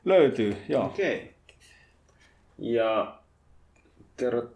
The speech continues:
Speaker 2: me voidaan pistää sit linkki tohon alas. Mistä on? No niin.
Speaker 1: Mä oon kyllä vaihtamassa varmaan mun kanavan nimen, niin mä en tiedä.
Speaker 2: Okei.
Speaker 1: Mut
Speaker 2: Mut me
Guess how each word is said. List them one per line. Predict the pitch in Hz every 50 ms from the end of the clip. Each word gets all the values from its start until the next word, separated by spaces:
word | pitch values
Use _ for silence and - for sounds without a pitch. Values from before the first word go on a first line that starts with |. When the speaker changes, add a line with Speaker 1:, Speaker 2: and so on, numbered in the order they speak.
| _ _ _ _ _ -
Speaker 2:
me | 123 123 117
voidaan | 113 123 127 123 120 120
pistää | 120 127 120 - - 131 117
sit | - 120 107 - 127
linkki | 127 127 123 113 117 120 104
tohon | - 107 110 117 120 107 - - - _ - - - - - _ _ _ _ _ _
alas. | 110 117 120 117 113 113 - - -
Mistä | 127 139 - - - - -
on? | - - - -
No | - -
niin. | 117 127 - - 110
Speaker 1:
Mä | 117
oon | 113 113
kyllä | 123 107
vaihtamassa | 113 123 117 110 - 113 95 92 87 98
varmaan | 101 98 98 95 95 98 95
mun | 95 95 98 98 101 101
kanavan | - 113 113 107 98 98 95 98 104
nimen, | 110 107 98 87 80 78
niin | 76 69 78
mä | 90 87
en | 85
tiedä. | - 90 87 - -
Speaker 2:
Okei. | 101 - - 156 139 123 113 110 - - 101
Speaker 1:
Mut | 101 92 - - -
Speaker 2:
Mut | - 160 180 185
me | 226 240